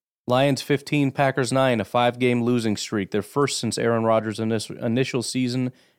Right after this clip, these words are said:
as starting quarterback in two thousand and eight. At three and six, it's almost impossible to think this season isn't over."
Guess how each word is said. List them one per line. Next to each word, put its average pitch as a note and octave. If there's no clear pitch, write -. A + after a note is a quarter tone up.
as B2+
starting B2
quarterback A#2
in G#2+
two A#2+
thousand A2+
and G#2+
eight. B2
At -
three C3
and A2
six, -
it's -
almost C3+
impossible A2+
to A2+
think B2+
this C3+
season B2
isn't A2+
over." A#2